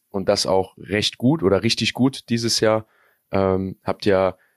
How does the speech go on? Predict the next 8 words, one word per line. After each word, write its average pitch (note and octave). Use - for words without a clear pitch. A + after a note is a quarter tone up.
ganz G#2
ehrlich, G2
die, F#2+
muss G#2+
man G2+
sagen, G2
die F#2+
Rhein-Main-Ruhr-Region A2+